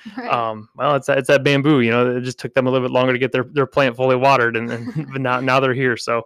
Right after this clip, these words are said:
Speaker 2: um, I think it's just a thing. Yeah, a lot of the work happens when no one else is watching, and, you know, you have to believe in the process. You have to believe that at some point, uh, it, it's gonna happen for you.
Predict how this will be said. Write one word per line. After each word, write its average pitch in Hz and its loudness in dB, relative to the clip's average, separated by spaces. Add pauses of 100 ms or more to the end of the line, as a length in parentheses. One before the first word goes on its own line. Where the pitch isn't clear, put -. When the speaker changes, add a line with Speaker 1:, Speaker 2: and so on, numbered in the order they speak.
(440)
Speaker 2:
um, 110 -2 (520)
I 160 4
think 165 4
it's 156 2
just - -10
a 110 -8
thing. 110 -4
Yeah, 110 -2
a 131 0
lot 135 4
of 135 2
the 127 2
work 117 0
happens 117 -4
when 120 -4
no 117 0
one 117 0
else 110 -2
is 113 -12
watching, 110 -6 (360)
and, 110 -8 (320)
you 117 -10
know, 113 -10
you 120 -4
have 127 0
to 123 -6
believe 120 0
in 120 2
the 113 2
process. 110 -2
You 117 -4
have 113 -4
to 123 -14
believe 120 -2
that 117 2
at 113 -2
some 120 0
point, 117 -2 (460)
uh, 110 -2 (120)
it, 127 -6
it's 123 -8
gonna 123 0
happen 113 -4
for 107 -10
you. 107 -16